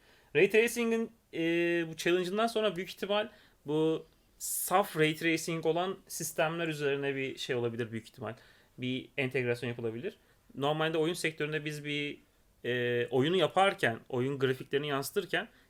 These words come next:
ekran kartına diyoruz ki burada masa var, bu masa düz.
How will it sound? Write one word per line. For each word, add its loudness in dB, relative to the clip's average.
ekran 4
kartına 2
diyoruz 0
ki -4
burada 2
masa 6
var, 2
bu 0
masa 2
düz. 0